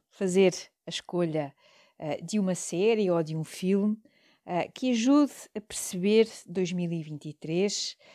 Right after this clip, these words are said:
eh, um ano, eh, que será, eh, e, e já está a ser, eh, muito difícil,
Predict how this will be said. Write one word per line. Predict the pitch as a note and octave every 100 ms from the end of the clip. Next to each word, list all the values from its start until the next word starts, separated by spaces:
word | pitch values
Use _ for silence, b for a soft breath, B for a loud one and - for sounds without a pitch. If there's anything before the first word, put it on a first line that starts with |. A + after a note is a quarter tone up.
| B B B B -
eh, | F#3 -
um | A#3 A3
ano, | A3 G#3 F3+ D3 - _
eh, | F3+ E3 C#3+ D#3+ _
que | -
será, | - F#3+ E3+ D#3+ - _ _ _ -
eh, | D#3+ D3 -
e, | E3 E3+
e | D#3+
já | D3+
está | D3 - F3
a | D#3+
ser, | - G3 F3 - -
eh, | D#3+ D3
muito | D#3 G3 G#3 F#3 - - _ _
difícil, | D3+ C#3 - G3+ A3 G#3+ - A#3 A#3